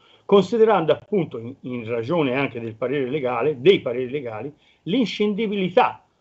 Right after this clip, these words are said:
fra la sicurezza e le prestazioni di fruibilità, perché un buon impianto fruibile può diventare, sicuramente lo diventa, anche un impianto sicuro e viceversa.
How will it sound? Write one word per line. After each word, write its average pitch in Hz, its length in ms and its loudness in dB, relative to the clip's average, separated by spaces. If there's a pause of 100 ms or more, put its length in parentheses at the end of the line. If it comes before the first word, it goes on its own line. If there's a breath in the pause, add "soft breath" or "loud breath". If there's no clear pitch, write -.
fra 190 200 2
la 202 100 2
sicurezza 240 760 -4
e 220 100 2
le 220 160 2
prestazioni 185 1080 2 (340)
di 139 160 -8
fruibilità, 123 840 -6 (320)
perché 147 220 2
un 170 160 2
buon 190 240 8
impianto 175 540 0
fruibile 175 720 0 (420 soft breath)
può 196 180 8
diventare, 147 640 0
sicuramente 151 580 -2
lo 175 60 -2
diventa, 139 560 -2
anche 143 300 -8
un 147 80 -2
impianto 127 460 -6
sicuro 156 520 -4
e 123 120 -4
viceversa. 117 720 2